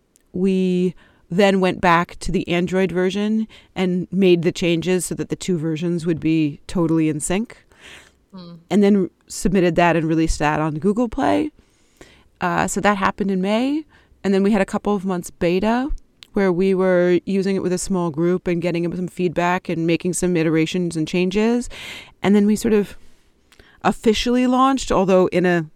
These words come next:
Speaker 1: in a small app, you're just kind of constantly launching and relaunching and, like, just growing. But we did our sort of officially-ish launch with a product hunt release last month in September. And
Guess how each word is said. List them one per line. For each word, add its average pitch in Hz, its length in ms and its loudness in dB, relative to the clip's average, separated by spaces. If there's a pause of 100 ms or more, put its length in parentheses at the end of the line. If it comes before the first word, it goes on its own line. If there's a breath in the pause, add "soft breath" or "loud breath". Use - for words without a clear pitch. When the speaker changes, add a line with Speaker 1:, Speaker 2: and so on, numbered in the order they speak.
(260)
Speaker 1:
in 202 80 4
a 190 60 4
small 190 380 2
app, 190 280 4
you're 202 100 2
just 180 140 -4
kind 226 160 -2
of 233 80 -4
constantly 170 580 -2
launching 160 440 0
and 156 80 -2
relaunching 156 680 -2
and, 151 140 -4
like, 156 320 -4
just 143 200 -10
growing. 180 460 0 (320 loud breath)
But - 100 0
we 202 200 0
did 180 480 2
our 160 120 -2
sort 160 140 -8
of 151 80 -2
officially-ish 151 1900 -2
launch 151 500 -8 (340 soft breath)
with 180 180 0
a - 60 2
product 151 440 0
hunt 147 200 -8
release 147 420 -6
last - 260 -6
month 147 260 -4
in 147 100 -6
September. 202 680 -2
And 170 220 -2